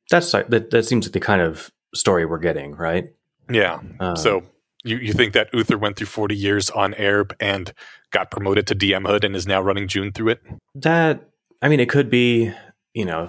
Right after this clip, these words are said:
Speaker 1: the D M could have lied to his face and said, "Yeah, Arthur's here," which, I mean, technically he is. He's right here in front of you, June, but
Speaker 2: Right?
Speaker 1: um,
Speaker 2: I never lied.
Speaker 1: Yeah, but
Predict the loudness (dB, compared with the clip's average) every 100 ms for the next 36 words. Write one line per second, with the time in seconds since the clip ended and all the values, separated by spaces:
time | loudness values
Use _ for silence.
0 | -4 0 2 2 2 4 4 2 0 2
1 | 2 0 -2 2 2 2 0 -2 -2 0
2 | 0 0 0 0 2 2 2 0 0 -2
3 | 0 0 0 2 2 2 0 2 0 2
4 | -4 0 0 0 -2 -2 0 0 -2 0
5 | -2 -4 _ -12 0 2 2 2 2 2
6 | -2 -10 -12 -6 -2 0 2 4 4 0
7 | -6 -10 -6 2 4 4 2 2 2 2
8 | 0